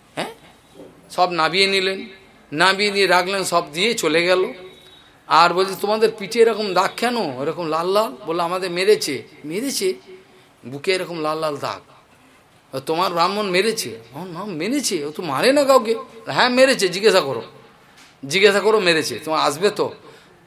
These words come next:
কৃষ্ণ বলরাম চলে গেল। ব্রাহ্মণ এবার সারাদিন রোদে ঘুরে সেদিন আর কোনো ভিক্ষাই পাননি। রোদে পুড়ে একেবারে তৃষ্ণার্ত হয়ে এসে বারান্দায় বসে বলে, "ও ব্রাহ্মণী, শিগগিরই জল নিয়ে আসো, আজকে ভিক্ষা আর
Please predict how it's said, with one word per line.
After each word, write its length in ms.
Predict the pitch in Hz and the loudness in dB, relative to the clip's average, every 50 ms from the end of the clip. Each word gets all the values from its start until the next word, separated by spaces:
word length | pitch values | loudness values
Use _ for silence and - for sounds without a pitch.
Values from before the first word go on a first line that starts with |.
| _ - - _ _ | _ -16 -16 _ _
কৃষ্ণ 240 | - 208 - - 214 | -6 -4 -2 0 2
বলরাম 260 | 190 185 185 175 170 | 2 4 4 4 2
চলে 240 | 147 - 180 190 185 | 2 2 2 2 2
গেল। 180 | 185 196 185 185 - - - - - - _ - - - - _ _ _ _ _ 127 | 2 0 0 -2 -6 -12 -20 -20 -20 -20 _ -20 -20 -20 -20 _ _ _ _ _ 0
ব্রাহ্মণ 480 | 135 160 190 220 247 285 302 302 285 | 4 4 4 4 4 2 2 2 4
এবার 560 | 262 233 208 208 202 214 233 254 269 269 254 233 - - - - - | 4 4 6 8 8 8 8 8 6 6 4 2 0 -4 -12 -14 -14
সারাদিন 680 | - - - 180 185 214 214 208 185 202 214 220 202 | -6 -2 2 4 6 8 8 6 6 2 0 0 0
রোদে 280 | 175 170 180 175 202 190 | 0 0 2 2 2 2
ঘুরে 280 | 165 147 156 175 202 196 | 2 0 2 2 2 2
সেদিন 340 | - - 170 160 175 180 | 2 -2 -4 -4 -2 -2
আর 60 | 175 165 | -2 -2
কোনো 340 | - - 190 226 277 294 | -2 -2 -2 0 2 2
ভিক্ষাই 380 | 254 202 196 135 - - 262 269 | 2 0 -2 0 0 0 0 2
পাননি। 340 | - - 160 139 117 107 101 - - - _ _ _ _ _ _ _ _ _ _ _ _ _ _ _ _ _ _ _ _ - | 2 0 0 0 -2 -8 -14 -18 -20 -20 _ _ _ _ _ _ _ _ _ _ _ _ _ _ _ _ _ _ _ _ -4
রোদে 320 | 139 160 180 180 220 220 208 | 0 0 4 6 6 6 6
পুড়ে 460 | - - 175 180 190 214 214 220 214 | 4 0 -4 0 6 8 8 10 8
একেবারে 300 | 196 180 196 202 196 190 | 8 6 4 2 2 2
তৃষ্ণার্ত 640 | - - 175 156 - - 202 202 - 311 - - 190 | -2 -4 -4 -4 -2 0 2 4 4 2 2 -2 -2
হয়ে 380 | 156 156 180 196 202 196 180 | 0 2 2 4 4 4 2
এসে 300 | 170 147 - - 202 208 | 0 -2 0 2 4 4
বারান্দায় 480 | 185 156 156 156 165 175 180 185 180 175 | 4 2 0 0 0 0 0 0 0 0
বসে 340 | 156 160 147 - - 185 175 | 0 -4 -6 -4 -4 -4 -4
বলে, 160 | 170 170 170 | -4 -4 -4
"ও 140 | 165 165 170 | -4 -4 -2
ব্রাহ্মণী, 760 | 156 160 160 170 190 202 202 208 214 220 220 214 208 185 175 - - - - - - - | 0 0 0 0 -2 -4 -4 -4 -2 -2 -2 -4 -4 -6 -10 -14 -18 -20 -20 -20 -20 -16
শিগগিরই 360 | - - 175 165 156 202 196 190 | -8 -8 -6 -4 -4 -4 -4 0
জল 260 | 165 180 175 175 180 | 2 2 2 2 2
নিয়ে 140 | 185 202 202 | 0 0 2
আসো, 320 | 196 190 151 165 190 190 | 2 0 0 0 0 2
আজকে 320 | 170 165 165 160 160 180 | 2 2 2 0 -2 -2
ভিক্ষা 340 | 165 131 160 - - - 190 | -2 -4 -8 -10 -6 -4 -4
আর 60 | 180 | -4